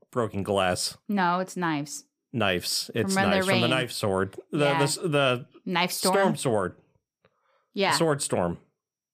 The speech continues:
Speaker 2: <laughs> Say that five times fast.
Speaker 1: Sword storm. It's,
Speaker 2: And
Speaker 1: it's the name of a Zelda song. <laughs>
Speaker 2: And the
Speaker 1: Storm of
Speaker 2: Pewhoy
Speaker 1: Swords.
Speaker 2: is in, like, pillow.
Speaker 1: Pillow letters.
Speaker 2: Yeah.
Speaker 1: Yep. Looks like clay.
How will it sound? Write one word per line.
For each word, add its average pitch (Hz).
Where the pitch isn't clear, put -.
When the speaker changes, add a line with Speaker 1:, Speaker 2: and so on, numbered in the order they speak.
Speaker 2:
<laughs> -
Say -
that 185
five 190
times 165
fast. 151
Speaker 1:
Sword 180
storm. 92
It's, 156
Speaker 2:
And 170
Speaker 1:
it's 175
the 185
name 170
of 156
a 139
Zelda 123
song. 92
<laughs> -
Speaker 2:
And 262
the 226
Speaker 1:
Storm 247
of 233
Speaker 2:
Pewhoy 214
Speaker 1:
Swords. 196
Speaker 2:
is 190
in, 185
like, 170
pillow. 156
Speaker 1:
Pillow 117
letters. 87
Speaker 2:
Yeah. 147
Speaker 1:
Yep. 196
Looks 123
like 95
clay. 80